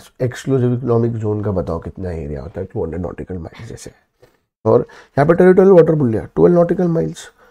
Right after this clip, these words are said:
एकदम सिंपल पेपर था। I hope आपका ये जो ऑब्जेक्टिव डिस्कस करके आपको समझ में आया रहेगा। बाकी जो डिटेल सॉल्यूशंस हैं बाकी के हम लोग ये डिस्कस करेंगे, है ना, लाइव डिस्कस करेंगे, लेकिन पेपर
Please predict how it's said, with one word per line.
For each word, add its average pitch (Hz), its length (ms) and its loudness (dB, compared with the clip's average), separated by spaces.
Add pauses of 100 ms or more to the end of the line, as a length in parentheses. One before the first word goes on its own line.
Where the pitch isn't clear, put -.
(380)
एकदम 170 680 8
सिंपल 143 840 0 (340)
पेपर 113 380 -2
था। - 300 -12 (800)
I 120 60 2
hope 147 220 6
आपका 135 280 4
ये 135 280 2 (220)
जो 120 120 2
ऑब्जेक्टिव 131 580 0
डिस्कस 123 340 0
करके 120 280 0
आपको 127 260 -2
समझ 107 220 0
में 113 160 2
आया 110 160 2
रहेगा। 107 260 -2 (420)
बाकी 113 200 2
जो 135 100 6
डिटेल 127 420 2
सॉल्यूशंस 131 560 2
हैं 117 140 4
बाकी 107 260 0
के 113 100 -4
हम 110 160 -2
लोग 117 160 2
ये 117 60 2
डिस्कस 107 360 -2
करेंगे, 104 440 -2 (260)
है 104 60 -6
ना, - 80 -6 (460)
लाइव 117 220 4
डिस्कस 107 300 -2
करेंगे, 113 280 0
लेकिन 139 220 0
पेपर 113 500 -2